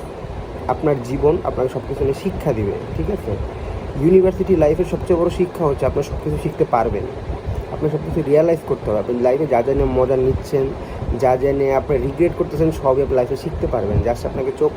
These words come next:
কান নাক খোলা রাখতে হবে, তাইলেই হবে, আর প্যারা খাওয়া যাবে না। <laughs> এখন বাজে কয়টা? একটা। এইটাই, এই অ্যাসাইনমেন্ট অর্ধেক হয়েছে, পুরাটা শেষ করে আমার আবার আরেকটা অ্যাসাইনমেন্ট করতে হবে ইলেকট্রনিক্সের,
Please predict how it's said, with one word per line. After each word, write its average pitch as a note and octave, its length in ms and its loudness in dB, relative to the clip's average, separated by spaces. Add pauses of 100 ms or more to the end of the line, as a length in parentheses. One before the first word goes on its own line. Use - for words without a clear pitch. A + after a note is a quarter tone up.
(120)
কান D3 140 2
নাক C3+ 260 -2 (100)
খোলা C#3 200 2
রাখতে - 280 -2
হবে, C#3 140 2 (140)
তাইলেই A2+ 300 2
হবে, G2+ 240 -4 (440)
আর A#2 140 -4
প্যারা D3 200 4
খাওয়া D3 240 2
যাবে A#2+ 240 2
না। G#2+ 120 -2 (200)
<laughs> D3 180 2
এখন D3+ 260 -2
বাজে B2 280 0
কয়টা? A#2+ 180 0
একটা। B2+ 400 -2 (840)
এইটাই, E3+ 400 4 (560)
এই D3 160 0
অ্যাসাইনমেন্ট D3+ 520 2
অর্ধেক C#3 340 2
হয়েছে, A#2+ 360 -2
পুরাটা C3+ 220 0
শেষ - 180 -6 (100)
করে C#3+ 120 2
আমার C3 200 2
আবার B2 180 4
আরেকটা C#3 340 0
অ্যাসাইনমেন্ট C3 420 0
করতে - 180 -2
হবে B2+ 100 2
ইলেকট্রনিক্সের, C3 840 0